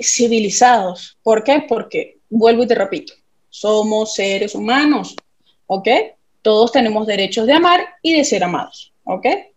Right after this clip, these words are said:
Entonces, eh, como tú mencionabas, o sea, desde el inicio de los tiempos, este juguete es de niño,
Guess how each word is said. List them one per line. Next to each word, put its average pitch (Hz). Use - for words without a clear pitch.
Entonces, 262
eh, 247
como 269
tú 285
mencionabas, 359
o 262
sea, 254
desde 240
el 254
inicio 240
de 330
los 277
tiempos, 285
este 311
juguete 294
es 262
de 302
niño, 392